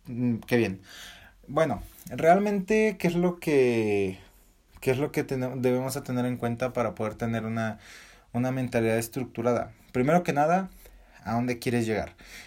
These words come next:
Como lo comentaba en el, en el episodio pasado, si tú apuntas a la nada, le vas a dar exactamente a la nada.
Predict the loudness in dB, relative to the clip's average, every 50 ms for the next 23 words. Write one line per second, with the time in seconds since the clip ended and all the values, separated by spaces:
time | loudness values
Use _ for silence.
0 | -20 _ -4 -2 0 0 0 0 0 0 0 0 0 2 2 2 2 2 0 0
1 | 2 2 2 2 2 0 0 -2 -2 -2 -2 -2 -2 -2 -4 -6 -4 -2 -2 -2
2 | 0 -2 -4 0 2 2 2 2 0 -2 -6 -8 -2 0 0 0 0 -2 -4 -4
3 | -2 -2 -2 -2 2 2 2 2 2 2 4 2 4 4 2 2 0 -2 -4 0
4 | 0 2 4 4 2 2 2 4 4 4 4 4 -2 -8 -10 -8 -4 -4 -4 -2
5 | 0 -2 0 0 -2 -4 0 0 2 2 2 2 2 2 2 0 -2